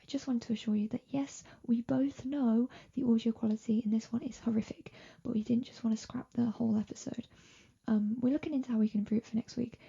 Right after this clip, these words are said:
but just so you know, we are recording all of this on Zoom, and we are a big noobs.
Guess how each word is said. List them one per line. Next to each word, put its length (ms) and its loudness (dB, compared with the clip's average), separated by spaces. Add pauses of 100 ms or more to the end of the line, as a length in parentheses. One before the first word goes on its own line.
(220)
but 100 -12
just 260 -8
so 60 0
you 80 4
know, 260 4
we 160 4
are 140 2
recording 500 -2
all 120 0
of 100 -4
this 160 -2
on 120 2
Zoom, 320 2 (420)
and 120 2
we 160 6
are 240 4 (420)
a 60 0
big 300 6
noobs. 560 4